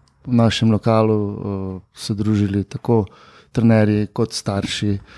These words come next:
čakali pač na otroke, ki so pač imeli trening v jami. In bil sem seznanjen, eh, z, bom rekel, informacijami oziroma z njihovimi težavami. Večkrat so mi pojamrali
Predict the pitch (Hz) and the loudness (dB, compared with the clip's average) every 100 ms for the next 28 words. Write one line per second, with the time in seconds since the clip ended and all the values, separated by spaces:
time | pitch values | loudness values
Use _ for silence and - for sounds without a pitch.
0 | - - 117 104 110 104 - 101 - 110 | -20 -2 0 2 0 0 -2 -6 -6 -6
1 | 95 107 110 113 - - - 101 - 107 | -2 0 0 -2 -6 -10 -12 -12 -10 -6
2 | 101 - 113 107 110 135 180 160 - _ | -6 -2 0 0 0 2 2 0 -6 _
3 | - - - - - 143 135 - _ 135 | -20 -20 -20 -16 -2 2 2 -2 _ -2
4 | 156 131 123 127 117 139 131 117 - 113 | -2 0 -2 -2 2 4 4 2 -2 -8
5 | 110 104 110 107 104 - _ _ _ _ | -6 -2 0 -2 -4 -12 _ _ _ _
6 | _ _ _ - 110 107 - 98 120 127 | _ _ _ -10 -8 -8 -8 -4 0 2
7 | 135 - 127 117 104 117 117 104 117 117 | 2 2 0 2 0 0 0 -2 -6 -6
8 | 110 98 104 113 135 147 160 - _ _ | -8 -6 -4 -2 -2 -4 -6 -8 _ _
9 | - _ - 131 - 127 123 113 107 110 | -20 _ 0 0 2 -2 0 -4 0 0
10 | 123 143 147 | 2 2 2